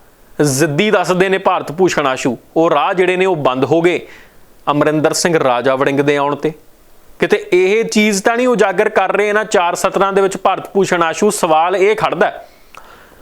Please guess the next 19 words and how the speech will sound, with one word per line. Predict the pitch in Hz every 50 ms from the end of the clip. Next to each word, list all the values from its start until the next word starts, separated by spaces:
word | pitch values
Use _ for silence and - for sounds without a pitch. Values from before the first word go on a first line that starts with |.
| - - - - - _ - -
ਪਰ | 185 190 - - 165
ਅਜੇ | 160 185 202 214
ਵੀ | 214 220 220 226
ਭਵਿੱਖ | 220 - 226 214 196 - -
ਨੂੰ | 185 190 196 190
ਲੈ | 180 165 165 165
ਕੇ | 165 185 180 175 165 156 143 143 - - - _ _ - - _ - - - _ - -
ਉਹਨਾਂ | 165 170 196
ਨੇ | 214 220 190
ਹਾਰ | 160 165 156 165 165 156
ਨਹੀਂ | 135 156 202 202
ਮੰਨੀ। | 175 143 127 117 - - - - _ _ - _ -
ਕਿਤੇ | 175 - -
ਨਾ | 202 202 190
ਕਿਤੇ | 180 190 160 196 196 196
ਭਾਵੇਂ | 196 220 196 180 160 160 165 175
ਉਹ | 175 160 165 185
ਦੱਬੇ | 160 147 151 139 143 147 180 185 180
ਮਹਿਸੂਸ | 165 156 - - - - 214 220 220 - - - -